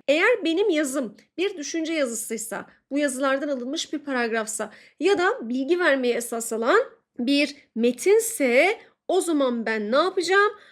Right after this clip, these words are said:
Artık diyeceğim ki, "Kusura bakma, sen bana bilgi veriyorsun. Sen öyküleme olamazsın. Sen betimleme olamazsın. Sen olsan olsan ya bilgi veren açıklayıcı anlatımsın ya da bir fikir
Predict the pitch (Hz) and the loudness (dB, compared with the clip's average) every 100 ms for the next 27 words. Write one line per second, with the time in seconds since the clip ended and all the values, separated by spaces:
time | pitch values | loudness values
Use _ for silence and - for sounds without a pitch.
0 | _ 247 254 262 - 247 339 339 359 349 | _ -6 -6 -6 -10 -6 -4 -2 -2 -2
1 | - - 240 220 214 214 - 240 220 220 | -6 -10 -8 -6 -8 -8 -4 -4 -4 -6
2 | 196 220 285 339 349 339 381 403 - - | -8 -6 -2 0 -2 -2 -2 -4 -6 -20
3 | - - 359 311 285 285 285 269 277 440 | -8 0 0 0 -2 -2 -2 0 2 2
4 | 523 - - 240 226 202 - - 190 - | 2 -4 -2 0 0 -4 -6 -10 -10 -14
5 | - - - 381 403 349 302 285 269 262 | -20 -6 0 2 2 -2 -4 -2 -2 2
6 | 392 494 - - - - 247 233 214 214 | 2 0 -4 -14 -12 -6 -2 -2 -4 -4
7 | 370 494 - _ - - 370 311 285 285 | 2 2 0 _ -6 -2 -2 0 0 0
8 | 427 349 285 277 254 262 370 480 539 - | 2 2 0 -2 -2 0 2 2 0 -6
9 | 220 302 302 339 294 240 226 269 269 - | -4 -4 -2 -2 -2 -4 -6 -10 -10 -6
10 | 277 302 359 370 370 403 - 508 539 - | -6 -4 -2 -2 0 -2 2 0 0 -10
11 | _ 285 415 294 427 - 349 - 320 - | _ -2 0 0 -2 -2 -6 -4 -4 0
12 | 381 | -2